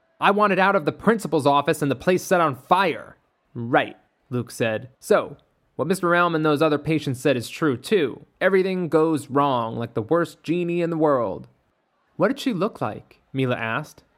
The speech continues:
"What was she wearing?" "Just a plain white thing," Caleb said. "Like those long nightgowns people used to wear?" "Hmm," Mila said.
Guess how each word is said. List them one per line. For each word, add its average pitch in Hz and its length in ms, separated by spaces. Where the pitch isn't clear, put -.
"What 196 140
was 247 80
she 247 160
wearing?" 147 560
"Just 175 180
a - 40
plain 208 400
white 143 280
thing," 120 380
Caleb 127 320
said. 139 400
"Like 156 160
those 175 320
long 180 420
nightgowns 202 600
people 202 260
used 208 160
to 202 80
wear?" 214 380
"Hmm," 143 360
Mila 123 240
said. 127 400